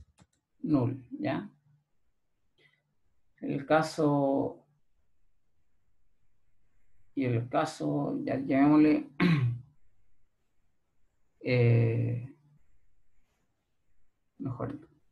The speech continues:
no caso simple, ya, el caso complicado, llamémosle complicado además, que no quiero decir complicado porque eso transmite algo a la mente que no corresponde, ¿ya? Quiere decir que sus, eh, dos hijos son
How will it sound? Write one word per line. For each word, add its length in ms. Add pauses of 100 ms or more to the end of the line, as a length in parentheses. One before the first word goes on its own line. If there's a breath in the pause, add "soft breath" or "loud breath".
(120)
no 200
caso 220
simple, 360
ya, 100
el 100
caso 260
complicado, 500
llamémosle 380
complicado 440
además, 380
que 80
no 100
quiero 160
decir 320
complicado 520
porque 240
eso 420
transmite 460
algo 300
a 40
la 100
mente 260
que 100
no 100
corresponde, 480
¿ya? 240 (600 soft breath)
Quiere 140
decir 160
que 300 (280)
sus, 560 (260)
eh, 540 (200)
dos 600 (1040)
hijos 560
son 720